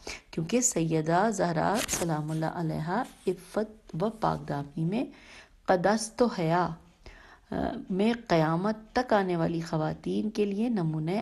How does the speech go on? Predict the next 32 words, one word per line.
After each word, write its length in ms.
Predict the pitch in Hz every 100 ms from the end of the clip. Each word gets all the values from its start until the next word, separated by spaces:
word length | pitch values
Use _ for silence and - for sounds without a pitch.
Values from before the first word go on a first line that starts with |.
| -
अमल 260 | 151 151
थीं। 280 | 160 - - - - - - -
उन 160 | 196 202
लोगों 340 | 170 156 156
के 260 | 151 208 202
झूठ 440 | 160 185 220 180
घड़ने 680 | 160 - 165 151 160 214 269 - - - _
का 100 | -
क्या 260 | 240 - 208
फ़ायदा? 480 | 226 254 170 151 160 -
सवालिया 480 | - - 156 151 143
निशान। 420 | 151 160 240 202 - - _ - - - - - -
फिर 100 | 262
लिखा 200 | 277 277
है 80 |
कि 80 | 269
अगर 240 | 247 226 254
इनकी 400 | 269 262 262 262
रिवायत 800 | 226 185 165 165 196 214 - 240 247 254 254 247 -
झूठी 480 | 165 160 185 185 220
नहीं 280 | 170 180 180
है, 300 | 160 147 - - - _
तो 100 | -
फिर 220 | 180 - 262
उनके 260 | 262 247
पास 420 | 240 175 185 220 -
इस 160 | 226
अमर 280 | - 196 202
की 180 | 202 214
दलील 380 | 180 170 190 214
क्या 240 | 220 190
है? 280 | 190 170 -